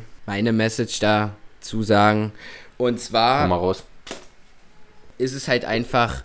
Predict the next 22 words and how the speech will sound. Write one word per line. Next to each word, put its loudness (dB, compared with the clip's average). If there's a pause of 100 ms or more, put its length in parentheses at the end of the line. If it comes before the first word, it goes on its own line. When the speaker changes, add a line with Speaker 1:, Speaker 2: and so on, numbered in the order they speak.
Speaker 1:
glaub 6
ich, -2
wichtig, 4
dass 2
man 0 (500)
nicht 2
so 2
oft 0 (220)
darüber 2
nachdenkt, 0 (260)
ob -2
man 2
Dinge 4
macht, 2
ob -2
man -2
sich -6 (140)
Wünsche 8 (360)
zielgerichtet 2
erfüllt, 0 (440)
ob -4
man -2